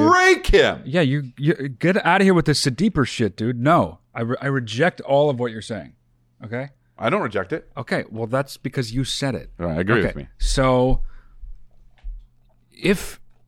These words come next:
Speaker 2: you guys have, it sounds like you've already decided that it's not com-,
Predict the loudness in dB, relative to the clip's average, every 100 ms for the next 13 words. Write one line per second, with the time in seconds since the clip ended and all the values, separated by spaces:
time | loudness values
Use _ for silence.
0 | _ -20 -18 -20 -20 -20 -20 -20 -20 -20
1 | -20 -2 2 4 4 2 0 2 4 4
2 | 6 6 6 4 0 2 4 4 2 0
3 | -2 -2 -8 -4 -2 -4 -6 -8